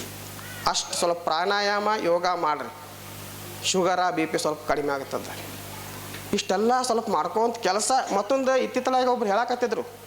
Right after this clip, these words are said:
ಮನ್ಯಾಗ ರೀ, ಮೊನ್ನೆ ಲಗ್ನ ಆಗ್ಯದ, ಅವ್ವ, ಮಗ, ಹೆಂಡತಿ ಮೂರ ಮಂದಿ ಇರ್ತಾರೆ.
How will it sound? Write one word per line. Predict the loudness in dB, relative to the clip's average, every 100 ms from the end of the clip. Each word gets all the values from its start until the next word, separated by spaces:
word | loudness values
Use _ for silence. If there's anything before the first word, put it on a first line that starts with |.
| -16 -14 -12 -12 -6 0
ಮನ್ಯಾಗ | 2 4 2 2
ರೀ, | 4 4 2 -2 -10 -10 -8 -8 -2
ಮೊನ್ನೆ | 0 4 4
ಲಗ್ನ | 4 2 2
ಆಗ್ಯದ, | 2 0 -4 -8 -12 -12 -12 -10 -10 -8 -8 -8 -10 -10 -2
ಅವ್ವ, | 2 4 4 4 2 -2 -6 -10 -10 -4 0
ಮಗ, | 2 4 4 2 0 -6 -10 -10 -12 -10 -10 -10 -10 -10 -10 -10 -10 -10 -2
ಹೆಂಡತಿ | 0 0 0 -2 2
ಮೂರ | 2 2
ಮಂದಿ | 2 2
ಇರ್ತಾರೆ. | 0 -2